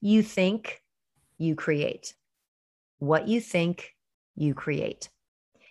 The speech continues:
So you attract or bring into your life whatever it is that you focus on, whatever it is that you focus on. Now,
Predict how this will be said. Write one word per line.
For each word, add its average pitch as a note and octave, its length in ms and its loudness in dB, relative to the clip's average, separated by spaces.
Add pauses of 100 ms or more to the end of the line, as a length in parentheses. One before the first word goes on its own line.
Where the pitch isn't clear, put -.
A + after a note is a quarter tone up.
(380)
So F3+ 600 6 (100)
you G#3+ 580 4
attract F3+ 680 0 (500)
or E3+ 100 2
bring D#3+ 680 0
into F#3 320 0
your A3+ 200 4
life - 480 -2 (420)
whatever D#3+ 460 2
it G3 100 2
is D3+ 420 0 (220)
that D#3 180 -2
you D3+ 180 2
focus - 420 -4
on, - 180 -12 (680)
whatever E3+ 580 0
it E3+ 80 0
is D#3+ 180 0
that - 100 -10
you D3+ 120 -2
focus D3 400 -6
on. - 140 -8 (1120)
Now, E3 380 0